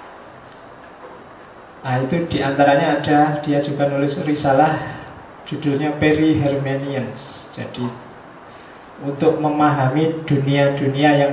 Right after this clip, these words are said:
melibatkan bahasa, melibatkan puitika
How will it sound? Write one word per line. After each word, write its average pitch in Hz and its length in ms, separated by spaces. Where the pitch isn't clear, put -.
melibatkan 135 640
bahasa, 117 560
melibatkan 127 640
puitika 147 960